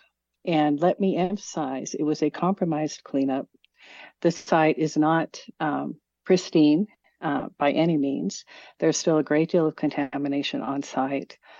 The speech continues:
Every time we have a major event like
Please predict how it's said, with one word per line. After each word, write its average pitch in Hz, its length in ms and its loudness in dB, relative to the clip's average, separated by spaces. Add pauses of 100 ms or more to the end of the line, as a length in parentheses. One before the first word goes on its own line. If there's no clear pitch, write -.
(460)
Every 185 320 6
time 180 320 2
we 165 100 4
have 151 560 2
a 156 120 0
major 156 400 0
event 139 500 -4 (240)
like 147 440 0